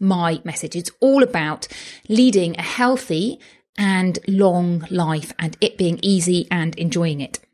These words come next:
Today, I wanted to talk a little bit more about emotions. I find emotions absolutely fascinating. And I have recently finished, I've mentioned this before, I've recently finished reading a book called How Emotions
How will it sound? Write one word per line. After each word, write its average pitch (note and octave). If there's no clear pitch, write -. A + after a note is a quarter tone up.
Today, C4+
I F#3+
wanted A3+
to D#4
talk F3
a F#3
little A#3
bit C#3+
more E3
about D#3
emotions. G3
I D#4+
find E3+
emotions F3
absolutely F3
fascinating. D3+
And A3
I D4
have F#4
recently A#3
finished, F3
I've G3+
mentioned B3+
this F#3+
before, -
I've F3+
recently A#3+
finished G3
reading F3+
a E3+
book D#3+
called F3
How A3
Emotions E3+